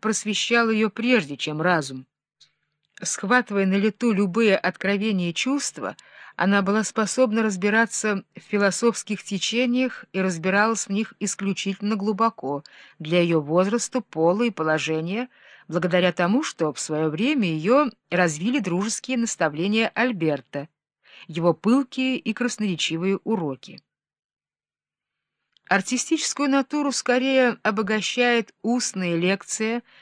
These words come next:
или взволнованная проповедь, нежели терпеливое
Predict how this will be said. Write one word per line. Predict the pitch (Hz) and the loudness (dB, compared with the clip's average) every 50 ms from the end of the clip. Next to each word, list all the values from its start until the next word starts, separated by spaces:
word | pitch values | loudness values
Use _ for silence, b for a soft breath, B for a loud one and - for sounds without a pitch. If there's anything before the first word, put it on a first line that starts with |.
| b b b b b b _ | b b b b b b _
или | - 202 202 220 214 196 175 - | 0 2 4 4 4 4 2 0
взволнованная | 180 151 147 180 190 190 185 208 233 226 233 208 208 208 214 | -4 -2 2 4 4 4 4 4 4 4 4 4 4 4 2
проповедь, | 196 - 247 269 277 254 - 156 143 139 139 135 - - b b b b b b b b | 0 2 4 4 4 4 2 -2 -6 -6 -8 -10 -14 -16 b b b b b b b b
нежели | - 165 170 165 147 160 156 160 | -4 0 0 0 0 -2 -2 -4
терпеливое | 156 - 180 160 - - 190 196 180 233 269 269 247 269 269 269 269 262 | -4 -2 -4 -4 -2 -2 -2 0 2 2 2 2 4 4 4 4 2 0